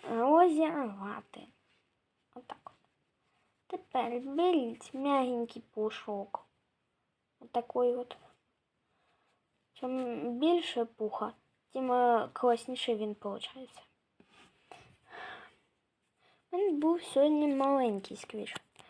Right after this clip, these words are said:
бо я... Тільки розвиваюся. І тому, це ж я вам уже розказувала, що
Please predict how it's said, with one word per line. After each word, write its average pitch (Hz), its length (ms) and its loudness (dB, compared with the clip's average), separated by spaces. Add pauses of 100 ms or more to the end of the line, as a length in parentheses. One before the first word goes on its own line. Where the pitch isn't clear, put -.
(280)
бо 240 380 0
я... 285 600 2 (640)
Тільки 311 580 -2
розвиваюся. 226 1120 0 (960)
І 311 140 2
тому, 220 580 0 (600)
це 302 180 0
ж 302 180 -4
я 277 200 2
вам 247 360 2
уже 240 320 0 (380)
розказувала, 208 840 -2
що 214 300 -4